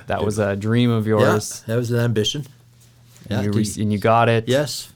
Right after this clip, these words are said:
Speaker 2: I was
Speaker 1: The,
Speaker 2: there.
Speaker 1: you kn-, you know the, the, the real estate world well.
Speaker 2: Yeah,
Speaker 1: Mm-hmm.
Speaker 2: I was in to-, I was, my s-, first year in real estate started in May, and, um, I, I had an awesome year.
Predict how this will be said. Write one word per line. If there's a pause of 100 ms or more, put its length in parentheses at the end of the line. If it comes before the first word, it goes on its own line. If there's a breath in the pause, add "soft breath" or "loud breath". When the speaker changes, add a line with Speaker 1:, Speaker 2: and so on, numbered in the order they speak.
(120)
Speaker 2:
I
was
Speaker 1:
The,
Speaker 2:
there.
Speaker 1:
you
kn-,
you
know
the,
the,
the
real
estate
world
well. (120)
Speaker 2:
Yeah,
Speaker 1:
Mm-hmm.
Speaker 2:
I
was
in
to-,
I
was, (480 loud breath)
my
s-,
first
year
in (160)
real
estate
started
in
May, (500 soft breath)
and,
um, (300)
I,
I
had
an
awesome
year.